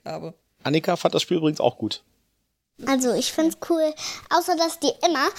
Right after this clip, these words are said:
Speaker 3: einmal so in Zeitlupe den Geist geschnappt hat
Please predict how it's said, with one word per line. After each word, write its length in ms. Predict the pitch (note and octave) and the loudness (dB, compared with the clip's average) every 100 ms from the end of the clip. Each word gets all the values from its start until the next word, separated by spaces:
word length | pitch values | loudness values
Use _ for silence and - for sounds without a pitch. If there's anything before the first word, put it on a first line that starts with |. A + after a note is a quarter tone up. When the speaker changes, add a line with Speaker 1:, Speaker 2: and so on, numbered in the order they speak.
| - - | -12 -2
Speaker 3:
einmal 400 | C#4 D4+ C#4 C4+ | 0 2 2 0
so 540 | A#3 A#3+ B3+ D4+ E4+ | -2 -4 0 2 2
in 160 | E4 C#4+ | 2 -2
Zeitlupe 560 | - D#4 D#4 D#4 C#4+ C4+ | 0 0 2 0 2 0
den 160 | C4 | 2
Geist 260 | A#3+ C#4+ - | 0 -2 0
geschnappt 480 | C#4 - A#3 - C4 | -2 0 -2 -2 0
hat 140 | C4+ | 0